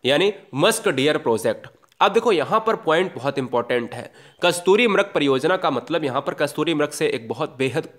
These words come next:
अच्छी खुशबू आती है जिसको आप कहते हो कस्तूरी, है ना। तो यहाँ पर हम जान लेते हैं दो फैक्ट। इंटरनेशनल यूनियन फॉर कंजर्वेशन, याद रखिएगा,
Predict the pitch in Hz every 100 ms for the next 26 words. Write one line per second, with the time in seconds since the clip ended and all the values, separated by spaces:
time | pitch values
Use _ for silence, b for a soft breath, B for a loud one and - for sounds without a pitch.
0 | - 139 - 214 - 117 139 139 120 131
1 | 120 160 - - 123 117 139 131 - 110
2 | 135 139 - 120 - 120 113 107 143 202
3 | B B B _ 156 139 151 220 240 214
4 | 175 170 151 143 180 165 117 139 - 101
5 | - - b b 156 170 233 233 196 -
6 | 214 160 139 160 214 - 151 - 127 120
7 | 110 107 110 - _ _ - 135 170 180
8 | 147 139 175